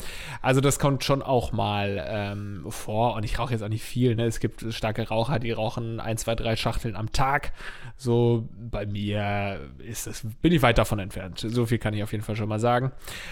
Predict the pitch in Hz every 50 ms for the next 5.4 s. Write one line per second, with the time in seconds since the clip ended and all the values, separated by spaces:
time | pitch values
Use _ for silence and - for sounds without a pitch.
0 | - - - - - - 143 143 143 143 143 143 143 139 - - - - 123 131
1 | 131 131 131 135 139 139 139 139 139 139 135 135 131 - - - 85 - 151 156
2 | - - - - - - 226 254 277 277 269 254 233 220 202 156 147 156 208 220
3 | 180 160 - 165 151 - - - 147 - 98 135 120 - 127 139 143 165 180 185
4 | 175 - - 147 113 139 156 - 165 156 - 147 - - 135 147 147 - 139 135
5 | 135 135 135 143 143 139 131